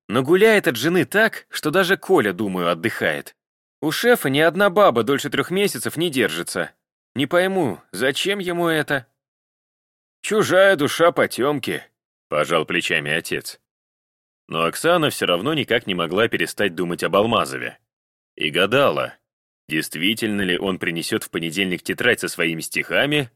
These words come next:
или сделает вид, что разговора об этом не было, и он ничего не обещал. С бодуна же был.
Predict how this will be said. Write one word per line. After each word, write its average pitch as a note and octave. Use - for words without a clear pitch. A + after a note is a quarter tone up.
или G2
сделает E3
вид, C#3+
что -
разговора G#2
об F2+
этом F#2
не G#2+
было, D3+
и C#3+
он D#3+
ничего F2+
не F#2+
обещал. F2+
С C#2+
бодуна A2
же E2+
был. C2+